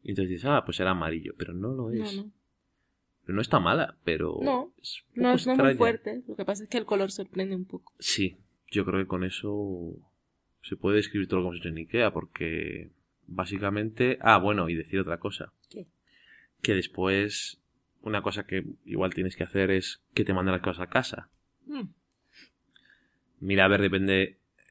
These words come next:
Speaker 1: que lo de ir de dos veces también puede valer para eso, porque según la cantidad, cada vez pagas más.
Speaker 2: Sí.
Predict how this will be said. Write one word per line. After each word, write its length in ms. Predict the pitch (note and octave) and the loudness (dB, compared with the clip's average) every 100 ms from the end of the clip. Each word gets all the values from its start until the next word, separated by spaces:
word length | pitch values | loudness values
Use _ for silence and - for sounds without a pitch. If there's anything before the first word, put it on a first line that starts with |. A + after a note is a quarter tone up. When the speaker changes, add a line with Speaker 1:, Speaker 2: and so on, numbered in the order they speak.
| - | -14
Speaker 1:
que 120 | - | -4
lo 100 | G2+ | 2
de 80 | F#2+ | 2
ir 80 | G2 | 4
de 60 | G2 | 2
dos 200 | G2+ F#2+ | 2 0
veces 220 | G2+ G#2+ | -2 -2
también 160 | F#2+ | -4
puede 160 | F#2 F2+ | -2 0
valer 180 | F2+ F2 | 2 2
para 220 | F2 F2 | 2 2
eso, 280 | G2+ A2 A2+ | 2 0 -2
porque 460 | - - E2+ E2 D#2+ | -4 -6 -6 -6 -6
según 680 | - E2 F2 F2 F2 E2+ E2+ | -8 -6 -6 -6 -10 -14 -6
la 140 | F2 | -4
cantidad, 520 | F2 F2+ F2+ F2+ G2 - | -4 -4 -2 -2 -2 -4
cada 200 | - E2+ | 0 2
vez 260 | E2+ - _ _ _ _ _ _ _ _ _ _ _ - | 2 -2 _ _ _ _ _ _ _ _ _ _ _ -2
pagas 300 | F2 E2 - | -2 0 2
más. 280 | - - _ _ | 2 0 _ _
Speaker 2:
Sí. 240 | - G#3 | -10 -10